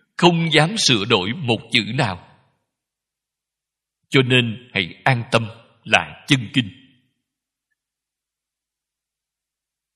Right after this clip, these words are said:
Nếu quý vị có hoài nghi, quý vị hãy đọc kỹ chương đó, thì quý vị sẽ hiểu rõ ràng, biết được thôi.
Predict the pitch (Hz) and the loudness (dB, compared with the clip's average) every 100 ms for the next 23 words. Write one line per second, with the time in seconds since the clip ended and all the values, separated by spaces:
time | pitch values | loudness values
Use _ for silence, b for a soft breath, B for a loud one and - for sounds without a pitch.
0 | _ _ - 185 202 214 135 104 95 - | _ _ 2 2 4 0 2 2 0 2
1 | 180 226 - 98 78 110 123 120 - - | 2 2 0 0 0 0 0 0 -8 -20
2 | - 175 143 98 135 113 - 123 98 113 | -6 0 0 2 0 0 0 0 0 -2
3 | - 151 120 113 123 208 - _ _ _ | -2 0 2 2 2 -4 -16 _ _ _
4 | _ _ - 135 123 - 190 120 98 123 | _ _ 2 2 2 -2 -2 0 2 0
5 | 120 104 117 104 104 123 98 82 - 160 | 0 -2 0 0 0 -2 -4 -6 -6 -2
6 | 208 - 110 - 117 | -2 -2 -6 -4 -6